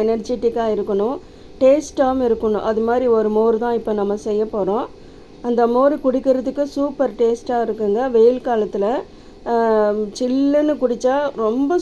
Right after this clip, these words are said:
சூப்பரா இருக்கும். நமக்கு எனர்ஜி கொடுக்கக்கூடிய ஒரு ட்ரிங்க்ஸாக இருக்கும். வாங்க இந்த ப்ரோபயாட்டிக் மோர் எப்படி செய்யலாம்னு பார்க்கலாம். அதுக்கு தேவையான பொருள்கள் என்னன்னு பார்த்துடலாம்.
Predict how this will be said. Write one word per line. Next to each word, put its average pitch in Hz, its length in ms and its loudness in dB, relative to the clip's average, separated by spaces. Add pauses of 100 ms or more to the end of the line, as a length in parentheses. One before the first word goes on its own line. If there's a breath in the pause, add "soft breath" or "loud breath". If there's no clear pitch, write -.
சூப்பரா 254 420 -2
இருக்கும். 233 600 -4 (280 loud breath)
நமக்கு 240 480 2
எனர்ஜி 269 480 2
கொடுக்கக்கூடிய 240 680 0
ஒரு 214 300 0
ட்ரிங்க்ஸாக 226 440 -2
இருக்கும். 214 460 -4 (380 loud breath)
வாங்க 254 560 0
இந்த 254 500 0
ப்ரோபயாட்டிக் 247 760 0
மோர் 233 280 0
எப்படி 233 360 -4
செய்யலாம்னு 214 400 -4
பார்க்கலாம். 214 580 -4 (360 loud breath)
அதுக்கு 247 340 0
தேவையான 262 580 2
பொருள்கள் 240 460 -2
என்னன்னு 220 440 -2 (120)
பார்த்துடலாம். 208 560 -2